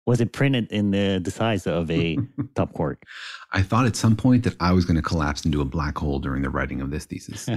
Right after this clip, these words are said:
Speaker 1: <laughs> From all the snacks you were eating while you were writing it?
Speaker 2: <laughs> As my thesis got longer and longer, I thought, "What is the Schwarzschild radius of a P H D thesis anyway?"
Speaker 1: But anyways, welcome to our podcast, Daniel and Jorge Explain the Universe, a production of iHeartRadio.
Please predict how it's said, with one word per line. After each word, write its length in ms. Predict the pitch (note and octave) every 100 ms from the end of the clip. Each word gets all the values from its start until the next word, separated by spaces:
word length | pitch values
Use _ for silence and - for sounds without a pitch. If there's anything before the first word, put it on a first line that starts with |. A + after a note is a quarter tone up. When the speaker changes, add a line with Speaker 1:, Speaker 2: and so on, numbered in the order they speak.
| -
Speaker 1:
<laughs> 100 | B2+
From 240 | - G#2
all 100 | G2+
the 100 | F2+
snacks 400 | F2+ G2+ G2 -
you 60 | G2+
were 60 |
eating 320 | F#2+ F#2+ F#2+ G2+ - -
while 260 | G2+ F#2+ A2
you 120 | A#2+
were 80 | A2+
writing 320 | A2+ A#2 C#3
it? 120 | C#3 - - _ -
Speaker 2:
<laughs> 340 | - - -
As 160 | G2+ F#2+
my 140 | F#2+
thesis 340 | F2 G2 F#2 E2+
got 220 | D#2 -
longer 420 | D2+ D#2 D2+ D#2
and 180 | D2 C#2+
longer, 440 | D2+ E2 D2+ C#2
I 60 | D#2
thought, 260 | D2 D#2+ - - _
"What 280 | G2 C#3+ -
is 200 | A2+ A2
the 80 |
Schwarzschild 560 | E2+ - D#2 - D2 C#2
radius 400 | C#2 C#2+ C#2 C2
of 60 | D2
a 60 |
P 200 | C#2 C#2+
H 140 | C2+ -
D 120 | C#2
thesis 400 | C#2 C2 A#1+ -
anyway?" 400 | D#2 - - - - _ _
Speaker 1:
But 120 | C#3+
anyways, 420 | F#3+ E3 C3 A#2+
welcome 240 | E3+ D#3+ D#3
to 80 | C#3+
our 80 |
podcast, 480 | C3 D3 C3 C3 A#2+
Daniel 380 | G#2+ C#3 D3+ C#3+
and 100 | C3
Jorge 340 | A2+ C3 C3
Explain 540 | - - - - G3+ G3+
the 80 | F#3+
Universe, 540 | G#3 F3+ A#2+ B2+ -
a 80 | -
production 460 | A#2+ C#3+ A3 - D#3
of 160 | C#3+ C#3
iHeartRadio. 640 | G2+ G2 A2+ B2 C#3+ F2